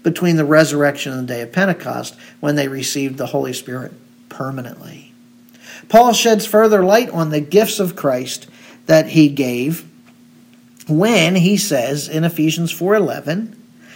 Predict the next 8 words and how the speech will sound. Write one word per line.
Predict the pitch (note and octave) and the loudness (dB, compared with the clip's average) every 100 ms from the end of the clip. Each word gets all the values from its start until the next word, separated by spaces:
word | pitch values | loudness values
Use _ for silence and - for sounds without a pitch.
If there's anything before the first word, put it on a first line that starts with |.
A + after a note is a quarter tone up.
| - - | -16 -2
"And | D#3 | 2
he | D#3 | 2
gave | D3+ D3 | 2 0
some | - D#3 D3 | 0 0 0
apostles, | C#3+ F3+ G#3+ A#3+ - B3 A3+ - - - - | -2 0 2 2 -2 -8 -10 -16 -20 -20 -14
and | B2 | -10
some | C3 B2 | -10 -2
prophets, | F#3+ G3+ F#3+ G#3 G3 - | 2 2 2 -2 -6 -10